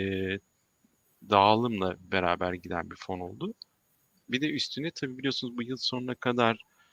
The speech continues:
fon sepeti fonlarında aldığınız zaman stopaj sıfır. Hani, bir vergi avantajı da var. O yüzden, hani, hem o göz önüne alırsa hem de, hani, bizim ve algoritmanın şimdiye kadarki başarısı göz önüne alınırsa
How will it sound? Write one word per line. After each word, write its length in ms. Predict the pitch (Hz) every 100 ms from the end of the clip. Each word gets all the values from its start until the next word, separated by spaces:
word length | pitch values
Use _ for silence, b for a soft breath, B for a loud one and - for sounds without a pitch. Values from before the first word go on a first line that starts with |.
| _ -
fon 120 | 113
sepeti 400 | - 110 113 -
fonlarında 800 | - 113 107 107 110 110 107 110 -
aldığınız 560 | 98 92 95 110 127 117
zaman 380 | - 110 127 - - - _ _ _ _
stopaj 500 | - - 104 - 110
sıfır. 480 | - - - 104 - _ -
Hani, 200 | 92 90
bir 180 | 98 95
vergi 400 | 95 95 95 117
avantajı 540 | 98 101 101 101 101
da 120 | 110
var. 140 | 87 117 _ - _ _ _ _ _ -
O 120 | 123
yüzden, 360 | 131 107 139 185 _ _ _ _ -
hani, 160 | - - _ _
hem 320 | - 139 147 - -
o 220 | 131 143
göz 220 | 123 110
önüne 220 | 110 104
alırsa 520 | 104 95 101 - - 117
hem 200 | 117 117
de, 120 | 117
hani, 240 | 107 110 104
bizim 420 | 110 127 110 98
ve 160 | 107 107
algoritmanın 520 | 104 101 117 - 107
şimdiye 340 | 104 110 104
kadarki 640 | 104 104 101 98 - 101 92
başarısı 400 | 98 - 107 -
göz 200 | 101 92
önüne 160 | 92 98
alınırsa 500 | 101 110 - -